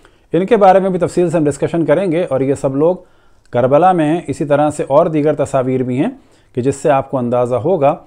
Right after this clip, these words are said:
کہ کس طرح سے یہ لوگ کربلا جاتے ہیں، عزاداری کرتے ہیں۔ اور اصل جو بقا ہے تشیع کی، وہ امام حسین علیہ الصلوۃ والسلام کے ذکر میں ہے۔ اب آپ کے سامنے ایک کلپ ہم دکھاتے ہیں،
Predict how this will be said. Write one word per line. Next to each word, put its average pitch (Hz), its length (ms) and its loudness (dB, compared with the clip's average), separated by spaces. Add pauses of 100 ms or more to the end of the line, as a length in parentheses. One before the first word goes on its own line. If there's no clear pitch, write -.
(380)
کہ 143 300 4 (880)
کس 151 160 -2
طرح 151 360 2
سے 156 80 -2
یہ 139 120 2
لوگ 143 220 2 (400)
کربلا 127 360 0
جاتے 120 380 0
ہیں، 143 180 0
عزاداری 120 440 -2
کرتے 117 300 -6
ہیں۔ 165 200 -2 (440)
اور 131 240 2 (180)
اصل 262 360 0
جو 170 160 0
بقا 135 440 0
ہے 185 100 2
تشیع 147 540 0
کی، 156 160 0 (160)
وہ 143 180 0
امام 127 320 -4 (140)
حسین 135 280 -4
علیہ 120 140 -4
الصلوۃ 117 380 -4
والسلام 120 520 -6
کے 143 200 0 (340)
ذکر 104 220 -4
میں 78 120 -14
ہے۔ - 180 -20 (680)
اب 185 160 2
آپ 226 160 -2
کے 214 80 0
سامنے 175 460 -2 (180)
ایک 147 160 -8
کلپ 196 260 -2
ہم 175 180 -4
دکھاتے 143 460 -4
ہیں، 170 180 -2